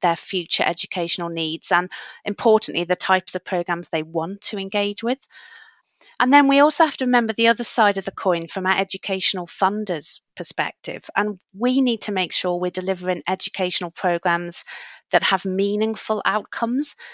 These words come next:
So we need to be able to show what impact our programs are having. You know, what, have doctors learnt anything? Have they changed their behaviour or clinical practice as a result of taking part? And, you know, we need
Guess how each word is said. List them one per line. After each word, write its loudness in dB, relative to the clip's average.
So 6
we 2
need 2
to -2
be 4
able 2
to 0
show 2
what -2
impact -6
our -2
programs -8
are -4
having. -8
You -8
know, -2
what, 2
have 2
doctors 2
learnt 4
anything? -4
Have -4
they -2
changed -4
their 0
behaviour -4
or -8
clinical -2
practice -2
as -6
a -6
result -4
of -12
taking -6
part? 0
And, 0
you -2
know, 2
we -2
need -2